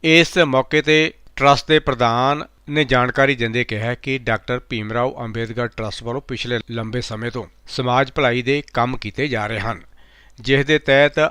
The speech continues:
ਅੰਬੇਦਕਰ ਭਵਨ ਦੇ ਆਲੇ ਦੁਆਲੇ ਵੱਖ-ਵੱਖ ਕਿਸਮ ਦੇ ਇੱਕ ਸੌ ਪੰਜਾਹ ਬੂਟੇ ਲਗਾਏ ਗਏ ਅਤੇ ਇਹਨਾਂ ਬੂਟਿਆਂ ਦੀ ਸਾਂਭ ਸੰਭਾਲ ਦਾ ਵੀ ਟਰੱਸਟ ਵੱਲੋਂ ਪ੍ਰਬੰਧ ਕੀਤਾ ਗਿਆ।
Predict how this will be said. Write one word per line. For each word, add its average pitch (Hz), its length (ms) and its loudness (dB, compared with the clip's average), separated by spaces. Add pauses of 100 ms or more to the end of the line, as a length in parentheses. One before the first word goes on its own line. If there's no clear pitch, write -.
(120)
ਅੰਬੇਦਕਰ 131 500 0
ਭਵਨ 117 320 -4
ਦੇ 135 160 0 (140)
ਆਲੇ 123 180 -4
ਦੁਆਲੇ 113 380 -4 (120)
ਵੱਖ-ਵੱਖ 120 480 -4
ਕਿਸਮ 113 280 -10
ਦੇ 131 200 -4 (120)
ਇੱਕ 135 200 -8
ਸੌ 143 220 -6
ਪੰਜਾਹ 120 440 -2
ਬੂਟੇ 113 280 -8
ਲਗਾਏ 113 320 -4
ਗਏ 110 240 -6 (800)
ਅਤੇ 147 320 2
ਇਹਨਾਂ 160 340 0
ਬੂਟਿਆਂ 131 360 -2
ਦੀ 147 120 -2
ਸਾਂਭ 143 380 2
ਸੰਭਾਲ 110 400 -4
ਦਾ 120 140 0
ਵੀ 143 140 -4
ਟਰੱਸਟ 117 380 -8
ਵੱਲੋਂ 131 220 -4
ਪ੍ਰਬੰਧ 107 340 -8
ਕੀਤਾ 120 320 -4
ਗਿਆ। 107 280 -4